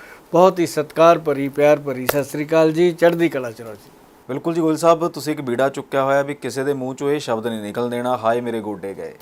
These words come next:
Speaker 1: "ਹਾਏ ਮੇਰੇ ਗੋਡੇ ਗਏ।"
Speaker 2: "ਹਾਏ ਮੇਰੇ ਗੋਡੇ ਗਏ", ਹੈ ਨਾ? ਤੇ ਕੀ ਹੈ ਫਾਰਮੂਲਾ, ਕੀ ਨੁਸਖਾ ਹੈ, ਕਿੰਨੇ ਸਾਲ ਇਹਦੇ ਉੱਤੇ ਮਿਹਨਤ ਕੀਤੀ ਹੈ ਤੇ ਆਖਰਕਾਰ ਛੋਟੇ-ਛੋਟੀਆਂ ਡੱਬੀਆਂ ਦੇ ਰੂਪ ਦੇ ਵਿੱਚ ਉਹ ਫਾਰਮੂਲਾ, ਚਾਹੇ ਉਹ ਕਰੀਮ ਹੋਵੇ, ਤੇਲ ਹੋਵੇ,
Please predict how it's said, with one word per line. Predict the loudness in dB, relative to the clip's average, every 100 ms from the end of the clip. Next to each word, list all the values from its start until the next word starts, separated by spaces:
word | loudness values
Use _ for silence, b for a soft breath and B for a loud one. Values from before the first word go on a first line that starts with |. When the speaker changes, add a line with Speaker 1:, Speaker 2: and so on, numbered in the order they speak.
| 2
Speaker 1:
"ਹਾਏ | 4 4
ਮੇਰੇ | -2
ਗੋਡੇ | -8 -10 -8 -10 -10
ਗਏ।" | -10 0
Speaker 2:
"ਹਾਏ | 6 6
ਮੇਰੇ | 6 2
ਗੋਡੇ | 2 0 0 -2
ਗਏ", | -2 -4
ਹੈ | 0
ਨਾ? | 0 -2 B B B B 2
ਤੇ | 4 4 2 _ _ _
ਕੀ | -4 0 8
ਹੈ | 8
ਫਾਰਮੂਲਾ, | 8 8 8 6 2 4 4
ਕੀ | 2 -4 -4 -4
ਨੁਸਖਾ | -4 -4 -6 -2 2 4
ਹੈ, | 2
ਕਿੰਨੇ | -2 -6 -6 -2 -4
ਸਾਲ | 0 4 4 4
ਇਹਦੇ | 0 -4
ਉੱਤੇ | -4 -4
ਮਿਹਨਤ | -4 -4 -6 -8
ਕੀਤੀ | -12 -12 -8 -2
ਹੈ | 0 -2
ਤੇ | 0 0
ਆਖਰਕਾਰ | 0 -2 -4 4 4 4 0 B B B -8
ਛੋਟੇ-ਛੋਟੀਆਂ | -4 0 0 -2 -6 -6
ਡੱਬੀਆਂ | -4 -4 -4 -4 -4
ਦੇ | -2
ਰੂਪ | -4 -6
ਦੇ | -6 -4
ਵਿੱਚ | -4 -8 -6 -4 -6 -8 -4
ਉਹ | -2
ਫਾਰਮੂਲਾ, | 0 0 0 0 -4 -2 -2
ਚਾਹੇ | -6 -8
ਉਹ | -8
ਕਰੀਮ | -6 -6 -6
ਹੋਵੇ, | -8 -6 -6 -4 -6 -8 _
ਤੇਲ | -8 -6 -8
ਹੋਵੇ, | -8 -6 -4 -6